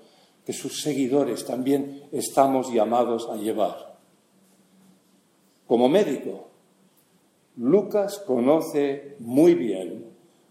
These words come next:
la diferencia entre un epiléptico y alguien afligido por un espíritu inmundo. Y fijaros que los demonios saben claramente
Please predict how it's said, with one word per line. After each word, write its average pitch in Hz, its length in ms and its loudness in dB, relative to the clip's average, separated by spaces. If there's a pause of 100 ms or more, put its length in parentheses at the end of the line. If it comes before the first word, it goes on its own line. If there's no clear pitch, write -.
la 123 160 4
diferencia 127 840 4
entre 113 440 -2
un 147 240 4
epiléptico 135 1200 0 (760)
y 127 180 4
alguien 156 420 6
afligido 127 1040 0 (160)
por 127 180 2
un 135 120 2
espíritu 113 680 -4
inmundo. 98 480 -10 (1900)
Y 117 120 -4
fijaros 185 680 4
que 160 100 2
los 143 200 2
demonios 143 480 0 (120)
saben 113 360 2 (560)
claramente 135 1040 2